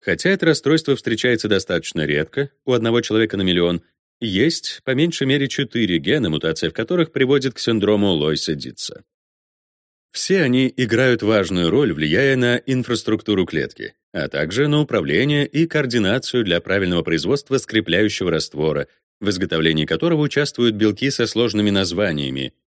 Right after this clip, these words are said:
трансформирующий ростовой фактор бета и костный морфогенетический белок, родственники фибрилина один, который связан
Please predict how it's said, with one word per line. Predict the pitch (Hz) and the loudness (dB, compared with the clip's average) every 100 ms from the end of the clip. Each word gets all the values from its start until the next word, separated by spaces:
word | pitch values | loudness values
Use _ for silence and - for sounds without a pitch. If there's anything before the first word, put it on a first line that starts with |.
| - | -4
трансформирующий | 95 - 90 107 - - 85 | -4 -2 -2 2 2 0 0
ростовой | 80 - 80 78 | -2 0 0 0
фактор | 90 - 78 | -2 -4 -6
бета | 73 139 160 160 | -2 -2 0 -2
и | - 160 | 2 0
костный | 165 160 - 139 | 2 -2 0 -2
морфогенетический | 131 120 113 110 95 90 90 82 - | 0 -2 -2 0 0 -4 -4 -6 -4
белок, | 73 76 64 52 _ _ _ _ _ | -2 -2 -4 -8 _ _ _ _ _
родственники | 117 95 95 - 113 123 113 135 | -2 0 0 -2 -2 -2 -2 -6
фибрилина | 139 120 98 76 76 80 | -2 -2 0 0 0 0
один, | 95 151 98 | 0 0 0
который | 76 67 71 98 | -4 -6 -4 -4
связан | - 80 78 82 107 | -2 0 0 0 -6